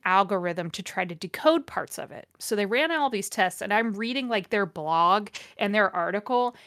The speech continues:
and it, what happens just kills me, because they do all this stuff and they come to this conclusion that the script was, like, kind of like Hebrew. So they made this hypothesis that the manuscript was maybe created using alphagrams,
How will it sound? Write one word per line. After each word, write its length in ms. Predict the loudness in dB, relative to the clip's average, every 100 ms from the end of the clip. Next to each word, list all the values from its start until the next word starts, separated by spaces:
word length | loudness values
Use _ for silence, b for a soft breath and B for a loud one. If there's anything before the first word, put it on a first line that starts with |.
| B
and 140 | -2 -2
it, 140 | -2 -8 -16
what 360 | -14 0 2 2
happens 680 | 4 4 6 4 0 -2 -4
just 440 | 0 0 -2 -14 _ _ _ _ _ _
kills 360 | -2 2 2 2
me, 240 | 0 0
because 480 | -2 -4 2 4 4
they 100 | -2
do 200 | 0 6
all 160 | 8 8
this 200 | 4 0
stuff 360 | 2 0 0 _ B -4
and 140 | 0
they 40 | 2
come 220 | 4 2
to 80 | 2
this 160 | -2
conclusion 640 | -2 -6 -4 -2 -2 -4 -8 B B -8
that 120 | -6
the 80 | -4
script 400 | -4 -4 -4 -2
was, 160 | -4
like, 200 | -2 -2 -2 -12 b b -12
kind 260 | 0 2 2
of 100 | 4
like 220 | 4 4
Hebrew. 640 | 2 2 2 2 2 0
So 160 | 2 4
they 160 | 6 4
made 240 | 4 2
this 140 | 0
hypothesis 840 | -2 -4 4 4 6 2 0 -4 -4
that 160 | -6 -4
the 80 | -4
manuscript 640 | -2 -2 -4 -4 -6 -4
was 120 | -4
maybe 320 | -2 -2 -4
created 540 | -8 -4 -2 0 -2 -4
using 440 | -6 -4 -4 -6 2
alphagrams, 880 | 4 4 2 -8 -6 -6 -8 -12